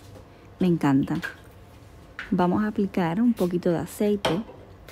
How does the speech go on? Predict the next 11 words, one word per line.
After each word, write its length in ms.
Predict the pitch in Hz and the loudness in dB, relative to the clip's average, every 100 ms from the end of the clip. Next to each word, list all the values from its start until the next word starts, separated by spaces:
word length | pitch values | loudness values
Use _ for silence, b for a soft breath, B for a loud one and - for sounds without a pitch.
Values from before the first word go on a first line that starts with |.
| - - - - - - - - - - - | -20 -20 -20 -20 -20 -18 -18 -18 -18 -18 -8
para 220 | 175 185 | -4 -2
las 160 | 214 208 | -4 -6
puntas 400 | - 175 170 202 | -2 0 0 0
de 80 | 202 | 2
nuestro 260 | 160 - | 0 -2
cabello 600 | 208 254 240 190 180 190 220 - - - - - - - - | -4 0 2 2 2 0 -2 -8 -20 -20 -20 -20 -20 -16 -4
y 480 | 202 214 220 226 - - - | 0 2 4 2 -2 -8 -6
vamos 480 | 180 175 170 196 202 | -2 0 2 0 0
deshaciendo 680 | 185 156 165 180 165 170 190 | -2 -2 -6 0 2 2 0
las 220 | 180 - - | -2 -4 -4
ondas 440 | 175 170 185 208 | -2 0 -2 -6